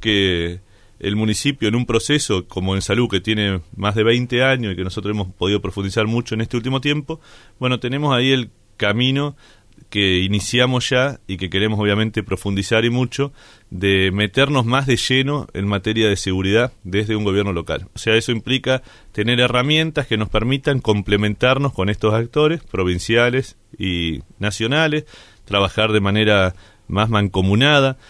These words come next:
además de lo que hemos podido ir haciendo, como hoy ya tenemos el Consejo de Seguridad, bueno, tener un área de seguridad específica en el municipio, que tenga una diaria en la relación con los vecinos, que tenga también ahí la posibilidad. Estamos hablando,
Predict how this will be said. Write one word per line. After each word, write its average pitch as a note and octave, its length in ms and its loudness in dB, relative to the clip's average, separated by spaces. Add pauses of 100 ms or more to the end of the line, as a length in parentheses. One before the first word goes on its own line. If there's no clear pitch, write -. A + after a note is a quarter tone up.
(180)
además B2 340 2
de E3 80 2
lo A#2+ 100 4
que G#2+ 80 -2
hemos B2 160 0
podido B2+ 240 2
ir A#2+ 60 4
haciendo, D#3+ 440 0
como G2 200 -2
hoy A2+ 80 0
ya A#2 120 0
tenemos A2 300 -4
el G2 60 -4
Consejo A#2 380 -2
de A2 40 -2
Seguridad, B2 480 0 (260)
bueno, G#2+ 140 -6
tener A#2 260 0
un A#2+ 160 4
área C3+ 340 4
de G#2+ 80 4
seguridad G2+ 520 -2 (140)
específica A2+ 720 -4 (180)
en G2 120 -2
el G2+ 60 0
municipio, C#3 640 -2
que G2 120 -4
tenga A#2 240 -2
una A2 180 2
diaria C3+ 400 4
en A#2 80 0
la F#2+ 80 0
relación G2+ 500 0 (360)
con G2 220 0
los F#2+ 120 0
vecinos, C3+ 640 0
que F#2 120 -6
tenga A2+ 340 -2
también A2 440 0 (320)
ahí A2+ 600 0
la F#2+ 200 -2
posibilidad. G2 640 0 (240)
Estamos C#3+ 280 2
hablando, B2+ 600 2